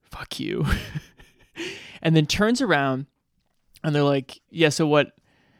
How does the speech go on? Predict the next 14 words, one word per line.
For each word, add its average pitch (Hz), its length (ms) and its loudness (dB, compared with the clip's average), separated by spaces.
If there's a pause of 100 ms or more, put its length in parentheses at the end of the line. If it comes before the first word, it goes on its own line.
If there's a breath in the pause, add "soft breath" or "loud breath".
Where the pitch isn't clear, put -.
(320)
what 147 200 6
ha-, 143 280 0
um, 131 560 0
how 175 220 6
did, 165 240 0
how 170 180 6
did 175 120 6
they 170 120 8
die?" 135 420 4
Right? 135 220 0
Isn't 156 140 0
that 147 80 0
the - 40 -2
question? 170 480 2